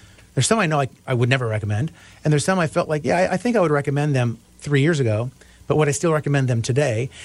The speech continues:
And we talked about some of the things. They have to, they have to be, believe in the Bible. They have to read the Bible, teach the Bible, uh, not make up their own stuff, make the Bible say what they want it to say. They have to be, uh, you know, they have to defend the, the right to life of the unborn.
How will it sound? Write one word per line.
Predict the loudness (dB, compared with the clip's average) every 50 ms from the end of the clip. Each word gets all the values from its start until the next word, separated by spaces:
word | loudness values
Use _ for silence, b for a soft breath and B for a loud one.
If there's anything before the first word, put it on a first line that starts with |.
| B B 0
And | 0
we | 2
talked | 2 2 2 2 0 -2
about | -4 -4 -4 -4
some | -4 -4
of | -4
the | -4 -4
things. | -2 -2 0 0 2
They | 2
have | 2 2 0
to, | 0 -4
they | -4 -2 -2 0
have | 2 2 0 0
to | -4 -6
be, | -4 -4 -2
believe | 0 0 2 2 2 2
in | 2
the | 2 2
Bible. | 2 2 2 0 0 0 0 0
They | 2 0
have | 0 0
to | -2
read | -2 0 0 2 0
the | 0 0
Bible, | 2 2 2 2 0 -2 -4
teach | -2 -2 -2 -2 -2 -2 -2
the | 0
Bible, | 0 2 2 2 0 0 -2 -2 -4 -4 B B B B B B B -2
uh, | 0 0 2 2 0 0 0 -2 -2 -2
not | -2 0 0
make | 0 0 0 0
up | -2 0
their | 0 0
own | 2 0 0
stuff, | 0 0 0 0 0
make | -2 -2
the | -2
Bible | -2 -2 0 0 -2
say | -2 0 0
what | 0 0 2
they | 0
want | 2 2 2 0
it | 0
to | -2 0
say. | 0 2 2 2
They | 2 2
have | 2 0 0 -2 -4
to | -4
be, | -2 0 0 0 0 -2 -6 _ -6
uh, | -4 -2 0 0 0 0 0
you | 0 0
know, | 2
they | 0
have | 0 0 0
to | -2
defend | -2 -2 -2 0 0 0 2 0 0 -2
the, | -2 -2 -2 0 0 0
the | 0 -2 0
right | 0 0 0 0 -2
to | -2 -2
life | 0 0 0 0 0 0
of | 0 0
the | 2 2
unborn. | 0 0 0 0 0 0 0 0 0 -2 -2